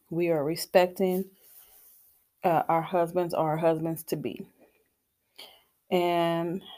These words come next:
on the same token, um, men, love your wives. You know, women need love.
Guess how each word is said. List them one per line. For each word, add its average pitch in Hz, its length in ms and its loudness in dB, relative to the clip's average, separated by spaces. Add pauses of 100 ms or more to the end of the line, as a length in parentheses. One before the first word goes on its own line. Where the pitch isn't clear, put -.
(320)
on 175 180 4
the 175 100 -2
same 190 320 2
token, 180 600 2 (1800)
um, 170 480 -2 (420)
men, 180 540 0 (100)
love 170 340 2
your 190 160 2
wives. 185 580 0
You 160 80 -2
know, 156 180 0
women 175 420 0
need 170 240 0
love. 156 400 -2